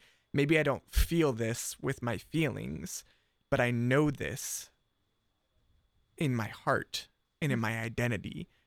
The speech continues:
that, Lord, you have dealt bountifully with me. You have poured out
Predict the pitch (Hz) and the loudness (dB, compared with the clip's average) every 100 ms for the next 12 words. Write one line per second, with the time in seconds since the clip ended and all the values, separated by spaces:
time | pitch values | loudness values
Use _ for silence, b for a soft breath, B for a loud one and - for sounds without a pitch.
0 | _ 127 127 131 120 113 131 135 120 - | _ -2 2 0 0 0 2 2 0 -2
1 | 120 117 - _ _ _ - 139 113 - | -2 -2 -8 _ _ _ -4 0 0 0
2 | 113 117 - - - - 180 - - 131 | 0 0 -4 -6 -6 -4 -6 -8 -4 -2
3 | 123 - 135 123 123 | -2 -2 -2 0 -2